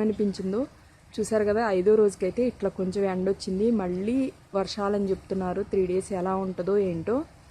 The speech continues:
కాకపోతే చూసారా, మాకు ఇక్కడ ఆ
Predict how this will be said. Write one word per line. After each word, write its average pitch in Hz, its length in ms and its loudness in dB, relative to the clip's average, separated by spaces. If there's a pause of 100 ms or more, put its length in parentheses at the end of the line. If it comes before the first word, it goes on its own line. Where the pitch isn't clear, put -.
(480)
కాకపోతే 214 540 4 (1160)
చూసారా, 220 380 -2 (560)
మాకు 185 240 -2 (160)
ఇక్కడ 254 220 -2 (460)
ఆ 214 40 -4